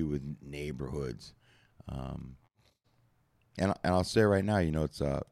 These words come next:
the overall, the overall, um, the overall concept with this documentary is that <clears throat> it is telling a story, and it is telling a story about a community on the west side that was probably the first in L A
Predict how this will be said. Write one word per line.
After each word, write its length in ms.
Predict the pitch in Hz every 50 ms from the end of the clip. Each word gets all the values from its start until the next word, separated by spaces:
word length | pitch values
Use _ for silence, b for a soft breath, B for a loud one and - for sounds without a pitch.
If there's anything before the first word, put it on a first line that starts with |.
| _ _ _ _ _ _ _ _ _ _ _ _ _ _ _ _ _ - - -
the 160 | 71 78 82
overall, 520 | 85 85 85 80 87 87 82 78 78 80 - -
the 120 | 78 82
overall, 600 | 82 87 80 80 82 78 76 73 71 71 - - _ _ _ _ _ -
um, 380 | 69 64 57 50 50 50 50 50 _ _ _ _ _ _ _ _ _ _ _ - -
the 120 | 78 85
overall 340 | 87 98 98 95 92 85 80
concept 600 | - - - 80 78 78 - - 82 73 - -
with 160 | 71 69 - -
this 180 | - 67 64 -
documentary 600 | - 67 67 65 64 69 69 67 67 67 67 67
is 140 | 69 62 57
that 240 | 67 69 67 65 - B B B B B B
<clears throat> 280 | B B B B -
it 400 | - 123 120 110 82 85 87 85
is 240 | 90 95 95 87 -
telling 340 | - 98 87 80 76 71 71
a 40 | 71
story, 480 | - - - 80 71 69 65 64 62
and 100 | 64 67
it 100 | 71 76
is 220 | 82 85 80 69 -
telling 260 | - 87 78 73 71
a 40 | 69
story 320 | - - 73 71 69 67
about 460 | 67 65 - 69 64 62 62 62 62 60
a 40 | -
community 560 | - - 76 71 71 71 69 67 67 65 65
on 140 | 64 64 65
the 80 | 65
west 280 | 65 65 64 64 - -
side 280 | - 64 58 55 55 - _ b b b b b b -
that 140 | 80 67
was 180 | 73 76 - - _ _ _ - _ _ _ -
probably 520 | - - 92 92 90 87 82 - 82 78
the 140 | 76 69 69
first 640 | 69 - - - 95 87 78 73 67 - - - -
in 120 | 67 69
L 240 | 69 67 67 67 73
A 320 | 80 90 117 143 147 139